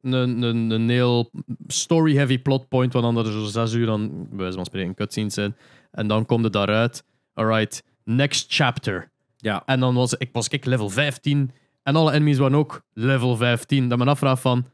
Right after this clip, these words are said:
Speaker 1: is dat nu expres gedaan? Of ben ik toevallig hetzelfde level? Ik, ik heb wel het
Speaker 2: Final
Speaker 1: gevoel
Speaker 2: Fantasy kennende denk je dat ze wel weten van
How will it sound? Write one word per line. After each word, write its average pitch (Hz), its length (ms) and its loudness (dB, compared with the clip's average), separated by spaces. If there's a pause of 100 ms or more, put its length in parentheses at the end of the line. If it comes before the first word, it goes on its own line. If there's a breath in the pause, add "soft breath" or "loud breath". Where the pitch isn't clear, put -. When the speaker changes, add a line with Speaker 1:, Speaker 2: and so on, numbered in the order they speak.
(300)
Speaker 1:
is 135 140 0
dat 131 140 2
nu 127 280 0 (140)
expres 151 560 -2
gedaan? 185 540 2 (380)
Of 143 540 0
ben 143 280 0
ik 139 160 -2
toevallig 143 560 2
hetzelfde 143 520 2
level? 151 540 2 (320 loud breath)
Ik, 139 200 -4
ik - 100 -8
heb 165 120 2
wel 185 120 4
het 196 100 0
Speaker 2:
Final 180 160 4
Speaker 1:
gevoel 180 140 2
Speaker 2:
Fantasy 185 380 -2 (220)
kennende 156 480 -2
denk 131 220 -4
je 151 80 -4
dat 131 140 -2
ze - 120 -6
wel 117 300 -2
weten 110 380 -4
van 107 380 -6